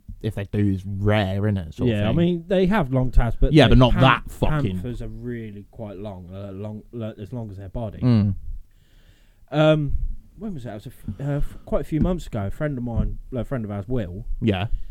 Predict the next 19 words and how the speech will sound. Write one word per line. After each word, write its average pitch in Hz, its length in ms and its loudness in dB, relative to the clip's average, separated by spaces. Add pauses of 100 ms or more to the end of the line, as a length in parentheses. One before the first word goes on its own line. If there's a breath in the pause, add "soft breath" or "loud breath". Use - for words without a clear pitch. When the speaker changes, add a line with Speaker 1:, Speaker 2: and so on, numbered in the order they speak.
(160)
Speaker 2:
His 170 420 6
g-, 151 160 -2 (120)
uh, 120 220 2
girlfriend 120 600 -2
Beth, 123 280 2 (220)
she 156 160 -2
was 151 120 -2
driving 123 320 -2
home 110 240 -4
from 101 260 -10
work, 98 480 -4
Speaker 1:
Mm-hmm. 110 340 -4 (460)
Speaker 2:
and 117 80 -6
this 131 160 -2
is 107 140 -8
in, 101 360 -6
like, 98 220 -6
March, 110 340 -10
Cambridgeshire, - 680 -2